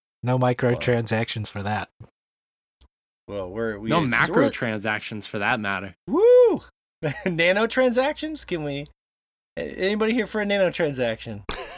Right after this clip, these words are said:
Speaker 2: No,
Speaker 3: Yeah.
Speaker 2: nothing? <laughs>
Speaker 1: We're good.
Speaker 3: Nah.
Speaker 2: Can I interest any ladies in a nano transaction? Um, well, my wife is stuck with her nano transaction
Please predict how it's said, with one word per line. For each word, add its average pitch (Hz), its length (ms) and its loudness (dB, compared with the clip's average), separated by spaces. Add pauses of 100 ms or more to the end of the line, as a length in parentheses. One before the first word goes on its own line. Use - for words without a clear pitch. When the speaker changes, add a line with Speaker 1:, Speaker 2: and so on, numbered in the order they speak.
(1900)
Speaker 2:
No, 135 100 -8
Speaker 3:
Yeah. 127 180 -2 (140)
Speaker 2:
nothing? 147 500 -10
<laughs> - 1000 -8
Speaker 1:
We're 165 100 -2
good. 113 340 0 (180)
Speaker 3:
Nah. 101 280 -2
Speaker 2:
Can - 120 2
I 240 120 4
interest 254 400 2
any 311 180 4
ladies 277 400 4
in 247 80 4
a 233 80 4
nano 226 360 4
transaction? 202 800 -2 (600)
Um, 117 500 -4 (480)
well, 104 180 -8
my 110 120 -4
wife 113 300 -2
is 101 80 -12
stuck 107 240 -6
with 107 140 -10
her 104 100 -6
nano 98 280 -6
transaction 107 580 -6